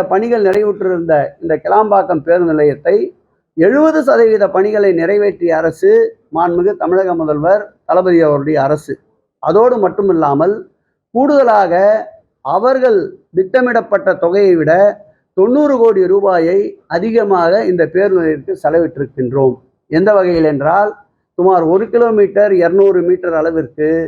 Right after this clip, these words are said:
மழைநீர் வடிகால்களை அமைத்தது, புதிய காலநிலை பூங்காவை ஏற்படுத்தியது, அதேபோல்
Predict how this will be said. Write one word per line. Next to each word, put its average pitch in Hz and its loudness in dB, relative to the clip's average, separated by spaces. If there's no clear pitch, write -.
மழைநீர் 196 2
வடிகால்களை 170 2
அமைத்தது, 143 -2
புதிய 247 2
காலநிலை 214 2
பூங்காவை 185 2
ஏற்படுத்தியது, 147 -2
அதேபோல் 180 2